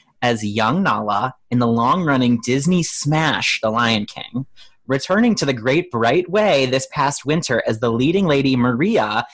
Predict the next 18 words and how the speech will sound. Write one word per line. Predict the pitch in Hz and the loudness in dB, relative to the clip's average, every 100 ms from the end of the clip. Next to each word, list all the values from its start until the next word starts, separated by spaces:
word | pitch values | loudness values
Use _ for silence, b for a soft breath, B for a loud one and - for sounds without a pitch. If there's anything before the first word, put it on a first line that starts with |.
| B | B
in | 123 | -2
the | 131 | -2
highly | - 160 208 226 175 | -2 0 2 2 0
anticipated | 156 139 123 123 117 | 0 -2 -2 0 0
revival | 117 113 110 104 101 | 0 0 0 -2 -4
of | - 110 | -2 0
West | 113 110 | 0 0
Side | 104 107 | -2 -2
Story, | - 131 107 113 b b _ | -2 0 -2 -4 b b _
for | 131 | -2
which | 120 131 - - | 0 0 -2 -6
she | - 131 | -2 -2
received | 123 - 120 117 | -2 -2 -2 0
an | 110 - | -2 -2
Outer | 104 110 143 - - | 0 0 0 -4 -14
Critics | - 113 110 - - | -4 -2 -2 -4 -2
Circle | 110 - 107 - | -2 0 -4 -2
honor. | 101 202 208 104 | -2 0 0 -2